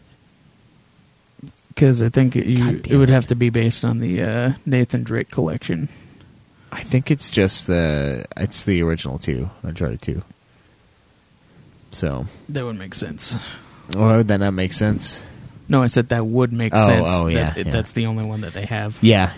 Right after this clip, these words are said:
Speaker 2: yeah. Uh, they might have the Uncharted col-, the Nathan Drake collection itself, but it's kind of unfair to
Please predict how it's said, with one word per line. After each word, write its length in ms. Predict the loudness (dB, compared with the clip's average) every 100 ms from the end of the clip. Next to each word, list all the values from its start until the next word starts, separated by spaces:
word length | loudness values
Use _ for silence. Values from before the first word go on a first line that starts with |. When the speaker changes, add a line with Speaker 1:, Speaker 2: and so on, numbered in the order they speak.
| -12
Speaker 2:
yeah. 280 | -6 -4 -6 -10 -6
Uh, 280 | 0 4 6
they 120 | 6
might 240 | 6 6 6
have 260 | 4 4
the 100 | 4
Uncharted 360 | 2 2 2 2
col-, 200 | 0 -2
the 400 | 0 4 4 4
Nathan 280 | 2 0 0
Drake 220 | 0 0
collection 380 | -2 -2 -2 -2
itself, 480 | 0 0 0 -2
but 120 | -4 -6
it's 140 | -4
kind 180 | 0 0
of 80 | 0
unfair 340 | -4 -2 -2
to 220 | -2 -4